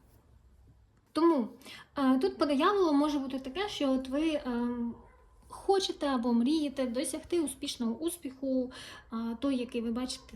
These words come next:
там в соцмережах, в Інстаграмі, в Тіктоці і так далі. Ви для цього робите певні дії. Я не знаю, які ви там робите, можливо, якісь, е, записки на новий місяць пишете і вірите, що це вийде, можливо, якісь інші там ритуали побутові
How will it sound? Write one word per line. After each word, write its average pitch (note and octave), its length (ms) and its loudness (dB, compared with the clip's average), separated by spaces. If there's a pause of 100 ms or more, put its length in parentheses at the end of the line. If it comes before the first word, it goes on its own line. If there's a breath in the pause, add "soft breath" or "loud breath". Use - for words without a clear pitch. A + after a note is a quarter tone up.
там A3 300 -6
в - 40 -12
соцмережах, C#4 640 -2 (100)
в - 20 2
Інстаграмі, C4+ 640 -2
в C4 80 -4
Тіктоці F4 500 -4
і A#3+ 100 -6
так A3 180 -10
далі. C#4 400 -2 (300 loud breath)
Ви C#4 220 2
для B3 160 0
цього A#3+ 320 -2
робите C4 320 2
певні A#3 360 2
дії. D4 300 2
Я C4+ 160 2
не B3+ 100 6
знаю, B3 240 0
які A3 180 -6
ви A3 100 -6
там A3+ 200 -2
робите, F#4 380 0
можливо, A#3 360 2
якісь, A3+ 380 -8
е, A3 200 -6
записки C#4+ 440 -4
на C#4 360 -2 (320 loud breath)
новий C4 260 6
місяць C4 320 2
пишете B3+ 500 -4
і B3 100 -2
вірите, A#3+ 300 -4
що - 200 -8
це A#3+ 140 -8
вийде, A#3 340 -2
можливо, A#3 880 -2 (300 loud breath)
якісь - 260 -6
інші E4 500 0
там C4 340 2
ритуали C4 680 -2 (360)
побутові B3+ 640 0